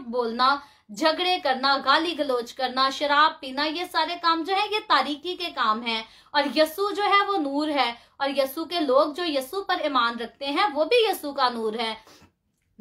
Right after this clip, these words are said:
तो यस्सु के लोगों को जो है हरगिज जायज नहीं कि वो तारीकी के कामों को अपनी जिंदगी में रखें, क्योंकि बाइबल मुकद्दस बताती है कि तारीकी का और रोशनी का आपस में कोई मेल है ही नहीं,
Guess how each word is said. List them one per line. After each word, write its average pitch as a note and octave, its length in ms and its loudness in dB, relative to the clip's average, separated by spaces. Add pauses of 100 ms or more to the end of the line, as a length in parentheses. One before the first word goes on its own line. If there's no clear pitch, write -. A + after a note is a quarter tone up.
तो E4 80 0
यस्सु F4+ 400 0
के G4+ 160 -2
लोगों C#4+ 320 4
को D4 140 2
जो D#4 140 2
है E4+ 240 4
हरगिज D4+ 600 -2
जायज B3+ 420 -2
नहीं C4+ 280 -4 (320)
कि F#4 100 0
वो G4+ 140 4
तारीकी F4+ 540 2
के F#4+ 120 -4
कामों C#4 360 0
को E4+ 120 -4
अपनी E4+ 460 -4
जिंदगी B3 400 -6
में B3 160 -4
रखें, B3 320 -6
क्योंकि C4+ 240 -6
बाइबल A3+ 420 0
मुकद्दस A#3+ 480 -4
बताती A#3+ 440 -4
है D#4 180 0 (360)
कि F#4+ 100 -2
तारीकी F4 600 2
का F#4 140 0
और E4 460 4
रोशनी C4 460 -6
का C#4+ 200 -2 (100)
आपस B3+ 240 -2
में D#4 160 -4
कोई D4+ 180 -2
मेल A#3+ 300 -4
है G#3 200 -6
ही G3+ 80 -8
नहीं, G3+ 220 -10